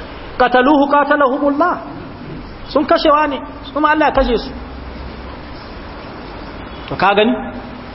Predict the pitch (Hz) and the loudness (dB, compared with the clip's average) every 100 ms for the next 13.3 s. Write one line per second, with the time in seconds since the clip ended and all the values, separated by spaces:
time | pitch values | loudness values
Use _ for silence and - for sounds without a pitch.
0 | - 175 151 - - - - 175 202 196 | 0 2 2 -2 -12 -12 2 4 6 6
1 | 269 240 196 190 - 233 - 226 240 214 | 6 6 4 2 4 4 4 0 4 4
2 | 185 - 214 220 220 220 214 - - - | 2 2 2 4 6 4 2 -4 -10 -4
3 | - 214 220 214 220 220 226 226 185 202 | 2 4 6 8 6 6 4 4 2 2
4 | 196 202 214 214 214 202 214 214 190 165 | 2 2 2 2 4 6 6 4 2 4
5 | 175 190 190 214 165 202 208 214 220 220 | 4 2 4 2 4 2 2 2 2 2
6 | 233 202 214 202 190 185 220 214 - 175 | 2 4 4 2 -2 0 -2 -4 -6 0
7 | 165 202 202 175 156 175 202 180 160 160 | 2 2 2 0 0 0 2 2 2 0
8 | 175 165 170 - - - - - - - | -2 2 2 2 -6 -16 -16 -16 -16 -14
9 | - 190 185 262 254 254 269 254 233 220 | 0 0 4 2 4 2 4 2 0 0
10 | 247 220 220 220 196 180 220 262 240 202 | 2 2 2 0 2 4 6 6 4 2
11 | - 254 220 226 233 214 175 170 151 - | 0 0 2 2 0 -2 -2 -6 -6 -10
12 | - - - - - 180 185 226 247 240 | -16 -20 -20 -20 -4 -2 2 2 2 4
13 | 220 196 | 2 2